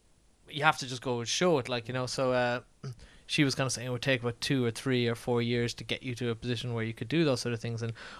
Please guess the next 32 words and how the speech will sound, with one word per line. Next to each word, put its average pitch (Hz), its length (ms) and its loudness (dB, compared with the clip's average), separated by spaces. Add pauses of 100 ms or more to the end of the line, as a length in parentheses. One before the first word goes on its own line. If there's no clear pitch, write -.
I 139 80 10
knew 127 360 8 (380)
that 117 140 4
was, 117 140 -4 (160)
I 127 100 2
knew 135 220 4
that 113 160 0
wasn't 117 240 0
right, 127 340 6
but 113 160 -2
I 113 120 -6 (140)
had 117 240 -6
to 113 60 -8
prove 127 340 2
it. 117 120 -8
So 113 260 0 (500)
I 127 120 4
went 123 340 6
and, 120 220 2
uh, 117 340 4 (1080)
we 131 80 -2
made 135 180 4
a 127 40 2
video, 131 400 4
which - 200 -6
is 139 60 2
still 151 160 2
a 135 40 4
really 127 220 4
nice 123 200 0
video, 120 260 2
for 120 460 0